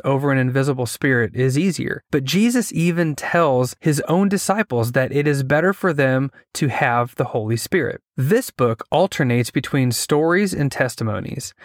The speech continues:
Chan provides a basic theology of the Spirit, like a Holy Spirit one oh one course, and shows how the Spirit can and should operate in the life of a believer. The book is overwhelmingly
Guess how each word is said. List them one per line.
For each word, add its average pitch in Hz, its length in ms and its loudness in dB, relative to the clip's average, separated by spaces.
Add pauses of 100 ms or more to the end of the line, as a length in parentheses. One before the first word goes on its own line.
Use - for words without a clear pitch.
(240)
Chan 175 320 0
provides 135 480 0
a 123 60 0
basic 127 380 0
theology 127 680 0
of 120 180 -2
the 123 100 0
Spirit, 117 480 0 (300)
like 131 180 0
a 117 60 2
Holy 143 260 2
Spirit 131 340 2
one 123 180 0
oh 113 100 2
one 110 240 -2
course, - 460 -6
and 139 160 2
shows 160 440 0
how 190 340 0
the 208 140 0
Spirit 135 420 -2
can 170 300 0
and 147 260 0
should 240 320 0
operate 123 460 0
in 170 160 0
the 190 100 2
life 120 300 -2
of 127 120 -4
a 127 60 -4
believer. 127 540 -2
The 127 100 0
book 190 260 0
is 123 160 0 (140)
overwhelmingly 135 1300 0